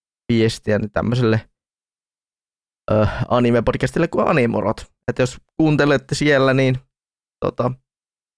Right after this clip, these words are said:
terveisiä vaan. <laughs> Ö, äi-, ö,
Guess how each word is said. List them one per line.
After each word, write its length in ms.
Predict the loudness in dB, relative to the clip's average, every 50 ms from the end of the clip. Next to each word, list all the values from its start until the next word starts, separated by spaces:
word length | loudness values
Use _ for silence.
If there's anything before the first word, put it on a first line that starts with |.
| _ _ _ _ _ _ _ 0
terveisiä 480 | 2 4 4 2 2 2 2 2 4
vaan. 220 | 4 4 2 2 0 -2 -6 -14 _ _ _ _ _ _ _ _ _ _ _ -4 -2
<laughs> 920 | -2 -2 -4 -6 _ -6 -6 -6 -8 -12 -18 _ _ _ _ _ _ -2
Ö, 140 | 0 0 0 -2 -4 -10 _ _ -2
äi-, 300 | 0 2 2 0 -2 _ _ _ _ _ _ -2
ö, 160 | 0 0 0